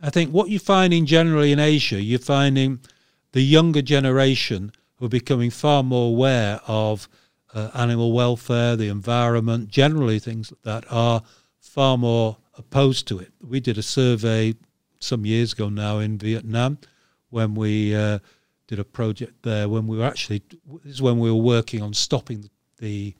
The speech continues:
trade from Thailand, because we held meetings with the Vietnamese authorities as well, and we were pointing out the fact that rabies is being trans-, you know, they have no way of knowing that, uh, whether any of these dogs trans-, have got rabies or not, and that is something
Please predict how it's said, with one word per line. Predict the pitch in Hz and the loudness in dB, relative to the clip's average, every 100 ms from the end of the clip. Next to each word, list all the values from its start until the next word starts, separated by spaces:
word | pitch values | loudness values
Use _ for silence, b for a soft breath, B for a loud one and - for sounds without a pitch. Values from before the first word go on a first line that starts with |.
| b b b | b b b
trade | - 123 113 110 | -6 -2 -2 -2
from | 107 | -8
Thailand, | - 139 139 110 87 87 | -6 -2 0 -2 -6 -16
because | - 117 | -14 -8
we | 120 | -4
held | 110 117 107 | -2 -4 -2
meetings | 117 110 110 107 | -4 -4 -6 -6
with | 104 | -8
the | 101 | -4
Vietnamese | 110 107 107 120 120 113 | -4 -4 -4 -2 -2 -4
authorities | 113 113 107 110 101 | -2 -2 -2 -4 -6
as | 104 98 | -6 -2
well, | 117 151 b b b b b b | -2 -2 b b b b b b
and | 123 123 120 | -2 0 4
we | 120 | 4
were | 117 | 2
pointing | 117 - 120 113 113 | 0 -4 -4 -2 0
out | 120 120 | 0 -2
the | 113 | -8
fact | - 110 - | -8 -10 -8
that | 135 | -8
rabies | 117 127 127 104 101 | -2 2 2 0 -2
is | 110 | -4
being | 101 117 107 | -2 -6 -4
trans-, | - 107 104 - - | -6 -8 -10 -16 -8
you | 110 | -8
know, | 92 b b b | -8 b b b
they | 127 | -2
have | 120 | 0
no | 123 135 | 2 4
way | 131 120 | 4 4
of | 117 | 2
knowing | 117 131 120 98 101 - _ _ _ _ - | 2 2 2 -2 -8 -14 _ _ _ _ -20
that, | 127 _ _ 113 | -20 _ _ -6
uh, | 120 | 0
whether | 123 117 | 2 2
any | 110 120 120 | 2 2 0
of | 110 | 0
these | 110 98 | -2 -2
dogs | - 107 101 - | -2 -4 -4 -12
trans-, | - 107 107 - - | -8 -8 -8 -18 -12
have | 107 - | -12 -8
got | 127 110 | -8 -2
rabies | 117 139 147 139 | 0 0 -2 -4
or | 113 | -2
not, | 113 143 - - b b b - | -2 -4 -6 -18 b b b -6
and | 123 123 123 | -4 -2 -2
that | 151 | -2
is | 143 127 | 0 0
something | - 135 - 127 123 120 | -2 -4 -6 -2 -2 -4